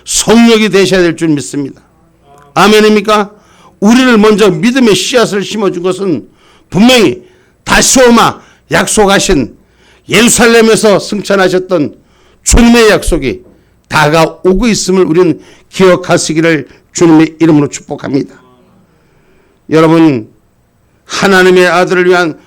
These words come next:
성령의 역사, 오늘 우리가 지금 이 땅 가운데 흘러지는 성령의 강림의 역사, 오늘 먼저 만난 저와 여러분이 예수 그리스도를 바로 세워서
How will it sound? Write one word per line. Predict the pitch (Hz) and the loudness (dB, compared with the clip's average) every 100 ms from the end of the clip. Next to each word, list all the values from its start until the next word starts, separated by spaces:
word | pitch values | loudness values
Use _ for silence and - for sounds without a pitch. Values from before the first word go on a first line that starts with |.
| _ | _
성령의 | - - 196 190 190 196 | -10 -4 0 2 2 2
역사, | 190 180 - 180 - _ _ _ _ _ _ _ _ | 2 0 -2 -2 -4 _ _ _ _ _ _ _ _
오늘 | 175 190 | 0 2
우리가 | 180 170 202 190 | 2 2 0 0
지금 | - 180 208 | -2 -6 -6
이 | 196 196 | -6 -6
땅 | 226 208 | -2 0
가운데 | 208 202 202 202 139 - _ _ _ | 2 2 2 0 -2 -6 _ _ _
흘러지는 | - 214 220 190 202 | -6 0 0 2 0
성령의 | 175 - 214 214 202 175 | 0 -2 -2 0 0 -2
강림의 | 185 220 220 220 | -2 -2 0 0
역사, | 196 - 214 170 - _ _ _ _ _ | 0 -2 -4 -4 -8 _ _ _ _ _
오늘 | - 185 180 | 0 2 2
먼저 | 170 170 185 | 2 0 0
만난 | 185 175 170 | 0 0 0
저와 | 156 170 156 | 0 0 2
여러분이 | 160 160 147 170 131 - - - _ | 2 0 0 -2 -4 -10 -20 -20 _
예수 | 135 180 180 185 | 0 0 0 -4
그리스도를 | 165 160 180 160 | -6 -4 -4 -4
바로 | 123 156 156 | -4 -4 -4
세워서 | - 160 143 156 - | -4 -4 -4 -6 -8